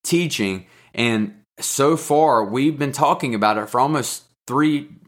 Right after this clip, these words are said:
three hours, which is, or sorry, um, an hour and a half to two hours, which is just wild to think about. Um, and that's because Jesus just says so much good stuff, so much for us to wrestle with and to talk about.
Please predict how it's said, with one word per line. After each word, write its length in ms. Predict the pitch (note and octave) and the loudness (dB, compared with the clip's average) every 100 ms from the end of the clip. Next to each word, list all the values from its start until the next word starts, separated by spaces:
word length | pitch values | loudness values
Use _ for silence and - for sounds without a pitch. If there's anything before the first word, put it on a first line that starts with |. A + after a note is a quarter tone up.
| _ | _
three 260 | B2 D#3 A2 | 2 2 2
hours, 540 | A#2 D#3 E2+ D#2 - | 0 -2 -4 -10 -8
which 140 | A2+ | -6
is, 120 | A#2 F#2 | -4 0
or 180 | A2 | 0
sorry, 340 | G#2 C3 B2 G2 | 2 2 2 2
um, 240 | G2 F2+ | 0 -2
an 80 | A2+ | 0
hour 180 | A#2 C#3 | 0 2
and 80 | A#2 | 0
a 60 | |
half 180 | B2 A#2+ | -2 -4
to 100 | - | -4
two 220 | - D3+ | -2 0
hours, 300 | A2+ F2 G2 | 0 -2 -4
which 160 | C3 C3 | -6 -6
is 120 | G#2+ | -4
just 220 | D3+ - | -4 -4
wild 600 | G#2 G2 B2 C#3 C#3 G#2+ | -2 2 4 4 2 0
to 100 | - | -4
think 240 | G2+ G#2+ G#2 | -4 -4 -4
about. 380 | F2+ E2+ D#2 - - - - - | -4 -4 -6 -12 -20 -20 -20 -4
Um, 240 | G#2+ G#2+ G#2+ | -2 0 0
and 100 | C3+ | 0
that's 140 | E3+ | 0
because 360 | F#3+ F#3 D#3 C3+ A#2+ | 0 0 0 -4 -10
Jesus 400 | G#2 D3+ F3 E3 | -2 0 0 -2
just 200 | D3+ C3+ | -2 0
says 180 | B2 - | -2 -2
so 280 | - C3 D3 | 0 2 2
much 300 | C#3+ - - | 0 -2 -2
good 180 | A2+ | -2
stuff, 360 | G#2 - A#2+ G#2+ | -2 0 0 2
so 180 | - C#3+ | 0 2
much 220 | E3 D#3+ | 0 -2
for 160 | - A2+ | -2 -2
us 140 | - | -2
to 80 | G#2 | -2
wrestle 480 | G2+ B2 C3+ - C3+ | 0 2 2 -2 0
with 300 | C3+ C3 B2 | 0 -2 -4
and 120 | F#2+ | -6
to 40 | |
talk 360 | - B2 B2 A#2 | 0 2 2 0
about. 420 | G#2+ A2 G#2+ | 2 2 2